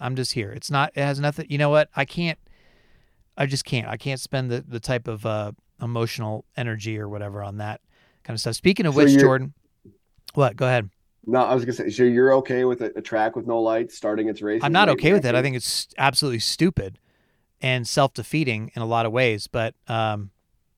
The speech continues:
Speaker 1: that's, this is what they wanna do. This is what, uh, the tracks and T V networks and nascar wanna do.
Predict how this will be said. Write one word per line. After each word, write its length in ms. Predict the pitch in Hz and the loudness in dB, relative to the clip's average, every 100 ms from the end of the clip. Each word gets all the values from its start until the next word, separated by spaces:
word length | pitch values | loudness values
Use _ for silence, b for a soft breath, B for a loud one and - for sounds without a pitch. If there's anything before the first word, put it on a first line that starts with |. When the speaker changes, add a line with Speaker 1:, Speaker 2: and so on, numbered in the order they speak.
| _ - | _ -4
Speaker 1:
that's, 280 | 131 - - | -2 -2 -4
this 240 | 151 147 | -4 -2
is 120 | 151 | -2
what 260 | 139 156 - | 0 0 0
they 120 | 156 | 0
wanna 240 | 156 165 | 2 2
do. 260 | 147 190 143 | 2 2 2
This 200 | 131 135 | -2 -10
is 60 | 143 | -6
what, 160 | 160 156 | -4 -4
uh, 100 | 160 | -6
the 100 | 147 | -8
tracks 440 | - 151 170 - | -2 -2 -2 -6
and 240 | 151 143 143 | -8 -8 -12
T 160 | - 151 | -10 -8
V 100 | 151 | -6
networks 380 | 156 170 160 - | -8 -8 -10 -10
and 100 | 131 | -8
nascar 320 | 131 139 147 | -6 -6 -6
wanna 160 | 143 143 | -6 -4
do. 240 | 147 165 | -4 -4